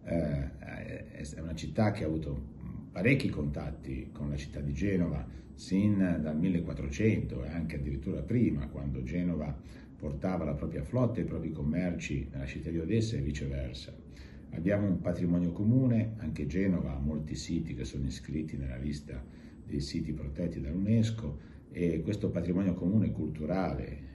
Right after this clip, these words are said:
di commercio ovviamente negli anni precedenti, ma anche in questi anni,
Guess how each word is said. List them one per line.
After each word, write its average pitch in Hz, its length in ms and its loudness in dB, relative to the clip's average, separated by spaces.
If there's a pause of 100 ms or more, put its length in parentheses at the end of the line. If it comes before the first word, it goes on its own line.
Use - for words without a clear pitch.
di - 120 -6
commercio 82 680 0
ovviamente 73 560 -2
negli 73 260 -2
anni 78 160 -2
precedenti, 110 560 0
ma - 140 -4
anche 80 200 -4
in 73 80 -2
questi 78 360 -2
anni, 78 360 0